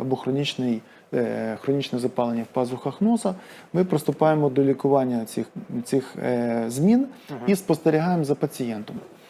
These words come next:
Speaker 1: Якщо ж, наприклад, це не дає якогось певного ефекту, адже бувають випадки, і наші пацієнти кажуть, що після операції значно себе комфортніше стали почувати,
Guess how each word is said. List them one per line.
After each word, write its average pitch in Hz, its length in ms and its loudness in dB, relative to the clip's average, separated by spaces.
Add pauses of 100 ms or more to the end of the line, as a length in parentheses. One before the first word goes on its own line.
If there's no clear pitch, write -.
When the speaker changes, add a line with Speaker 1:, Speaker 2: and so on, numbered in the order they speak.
(500)
Speaker 1:
Якщо - 280 2
ж, 180 60 0
наприклад, 185 400 2
це 175 260 4
не 151 180 4
дає 156 300 6
якогось 143 220 0
певного 139 420 2
ефекту, - 500 -6
адже 135 400 4 (400)
бувають 135 600 4
випадки, 127 800 0
і 135 60 0
наші 127 240 -2
пацієнти 120 480 -4
кажуть, 123 280 -4
що - 120 -14
після 131 280 -2
операції 170 640 2
значно 185 520 2
себе 165 260 -2
комфортніше 156 680 -2
стали 127 340 0
почувати, 220 600 0